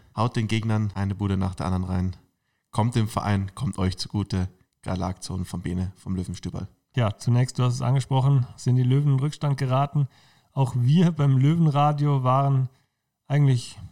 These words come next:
Speaker 2: guter Dinge, dass das nicht so schlimm ist. Erst recht natürlich nach den beiden Spielen gegen Chemnitz und gegen Duisburg, wo wir auf jeden Fall gezeigt haben, dass die Löwen einen Rückstand wegstecken können. Deswegen waren wir auch nach wie vor optimistisch.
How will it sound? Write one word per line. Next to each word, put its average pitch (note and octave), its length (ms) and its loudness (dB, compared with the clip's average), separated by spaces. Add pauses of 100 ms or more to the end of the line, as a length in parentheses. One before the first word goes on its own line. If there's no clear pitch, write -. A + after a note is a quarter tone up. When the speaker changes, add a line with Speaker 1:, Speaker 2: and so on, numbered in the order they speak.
(160)
Speaker 2:
guter E3+ 260 0
Dinge, C3 340 2
dass A#2 200 -2
das A#2+ 340 -4 (160)
nicht C#3+ 380 2
so C#3+ 120 0
schlimm C#3+ 320 2
ist. C#3+ 220 0 (160)
Erst B2 240 -2
recht C#3 220 0
natürlich C#3 400 2
nach B2+ 180 2
den B2 320 -2 (520)
beiden A#2+ 260 2
Spielen C3 320 0
gegen A#2+ 220 0
Chemnitz B2+ 420 0
und B2 80 0
gegen A#2+ 200 -2
Duisburg, B2 360 -2
wo A#2 100 -2
wir A2 200 -2
auf A2+ 200 -6
jeden B2 200 -2
Fall A#2+ 140 -4
gezeigt A#2 400 -4
haben, G#2+ 220 -2
dass - 300 -6
die A#2+ 100 -4
Löwen A2 400 0 (140)
einen A2+ 320 -2
Rückstand A2+ 500 -4
wegstecken B2+ 500 -6
können. B2+ 380 2 (560)
Deswegen B2 320 2
waren B2+ 180 4
wir B2 140 2
auch B2 220 0
nach A#2+ 240 2
wie A#2+ 80 0
vor A#2+ 180 2
optimistisch. C3 640 2